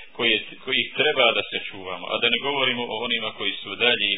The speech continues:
od toga. Zato čuvajmo se svih tih neprijatelja i budimo svjesni onoga što nas od pravog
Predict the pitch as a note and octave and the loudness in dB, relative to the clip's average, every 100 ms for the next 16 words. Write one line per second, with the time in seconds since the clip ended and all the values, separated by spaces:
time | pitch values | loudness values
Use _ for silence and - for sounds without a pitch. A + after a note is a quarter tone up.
0 | G2+ G2 - G#2 F#2 E2+ - - - - | -4 -8 -6 -4 -2 -4 -10 -20 -20 -20
1 | - - - - - - - - - - | -20 -20 -20 -20 -20 -20 -20 -20 -14 -12
2 | - G2+ B2 C3 A2+ C3+ B2+ A#2 A2 G#2+ | -12 2 4 4 0 0 0 0 0 -6
3 | A#2+ B2 - G#2+ G2+ G2 G2 - G2+ F#2 | -4 -4 -2 0 0 0 -4 -6 -8 -12
4 | - - - - G#2+ B2+ C#3+ B2+ A#2+ - | -14 -16 -16 -6 -4 -2 0 0 0 2
5 | C#3+ C#3 - B2+ B2+ C3+ B2+ A#2+ A#2 A#2+ | 4 4 0 -4 -2 -4 2 2 2 -2
6 | G#2+ - - - B2 A#2 | -4 -4 -8 2 2 2